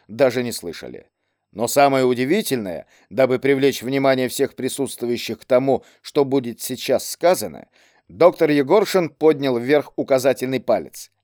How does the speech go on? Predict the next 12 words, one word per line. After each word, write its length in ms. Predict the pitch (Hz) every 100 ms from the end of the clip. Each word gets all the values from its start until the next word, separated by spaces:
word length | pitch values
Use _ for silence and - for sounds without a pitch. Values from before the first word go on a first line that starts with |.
| _
Это 320 | 123 123 127
то, 240 | 123 143 127
что 220 | - 120
у 80 | 117
пятерых 540 | 127 117 135 131 -
легионеров 760 | 107 98 113 117 180 143 - _ _ _ _
имелись 560 | 139 131 135 139 135 -
огнестрельные 880 | 139 98 131 - 131 143 143 147 143
ранения. 680 | 151 160 190 104 78 - _ _ _ _ _ _ _ _ _ _ _ _ _
Удивленно 560 | 104 110 127 139 143 135
приподняв 520 | 135 127 127 139 120
бровь, 360 | 90 143 151